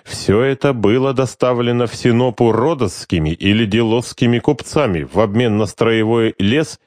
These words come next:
или рабов. Из сундуков Митридата и Вергета рабыни вынимали шкуры диковинных зверей,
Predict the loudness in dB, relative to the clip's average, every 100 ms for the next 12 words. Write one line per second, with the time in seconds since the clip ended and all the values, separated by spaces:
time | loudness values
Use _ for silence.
0 | _ 0 2 2 0 0 -2 -4 -16 _
1 | _ -20 _ -2 -2 2 2 2 0 0
2 | -2 0 0 0 0 0 0 0 0 0
3 | -2 -2 -2 -2 -4 -10 _ -2 0 0
4 | 2 0 2 0 2 2 2 0 0 -4
5 | -6 2 4 4 2 0 0 0 0 0
6 | -2 -2 0 2 0 -4